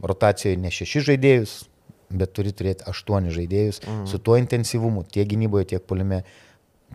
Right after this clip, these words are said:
Speaker 1: Turi investuoti ir į suoliuką.
Speaker 2: Ir, e, baigiant temą, turbūt reikia, e, netgi tikimybių teorijai.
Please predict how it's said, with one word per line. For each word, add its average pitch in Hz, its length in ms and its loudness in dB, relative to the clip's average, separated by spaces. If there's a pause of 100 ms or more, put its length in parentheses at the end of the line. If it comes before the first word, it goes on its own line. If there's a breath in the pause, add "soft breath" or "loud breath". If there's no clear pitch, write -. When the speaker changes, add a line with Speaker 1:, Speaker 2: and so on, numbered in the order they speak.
Speaker 1:
Turi 98 200 2
investuoti 98 600 0 (120)
ir 87 140 -2
į 90 80 -2
suoliuką. 92 400 -4
Speaker 2:
Ir, 120 320 0
e, 107 720 -2
baigiant 104 480 -2
temą, 127 300 0
turbūt 139 500 -6
reikia, 120 560 -2 (240)
e, 104 280 0
netgi 120 280 -2
tikimybių 117 500 -4
teorijai. 110 500 2